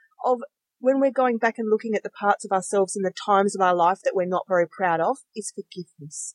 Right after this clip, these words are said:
And s-, forgiveness is such a, just, oh, I don't wanna bring the Bible into this, <laughs> but like, 'cause, 'cause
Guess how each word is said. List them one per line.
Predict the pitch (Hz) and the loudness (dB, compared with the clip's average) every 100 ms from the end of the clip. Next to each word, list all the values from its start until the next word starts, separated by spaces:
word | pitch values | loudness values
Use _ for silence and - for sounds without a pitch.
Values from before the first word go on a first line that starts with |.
| - - _ 226 | -18 -20 _ 2
And | 220 | 2
s-, | 220 - - - | 2 -2 -4 -4
forgiveness | 240 285 302 277 269 - | -2 2 2 4 0 0
is | 160 254 | -4 -4
such | - - - - 294 277 - - - | -4 -4 -2 -2 0 -2 -4 -12 -4
a, | 262 240 _ | -4 -4 _
just, | 226 302 - - | -6 -6 -6 -4
oh, | 277 277 269 - - _ _ | 0 0 0 -6 -20 _ _
I | 277 | -2
don't | 330 | 0
wanna | 359 | 0
bring | 269 254 | 0 2
the | 214 | 2
Bible | 196 196 202 196 | 2 2 2 -2
into | 202 180 | -4 -6
this, | 277 | -2
<laughs> | |
but | - - 392 339 - | 0 0 2 2 2
like, | 359 - | 0 2
'cause, | 403 311 392 403 - | 0 2 0 0 0
'cause | 392 370 | 0 -2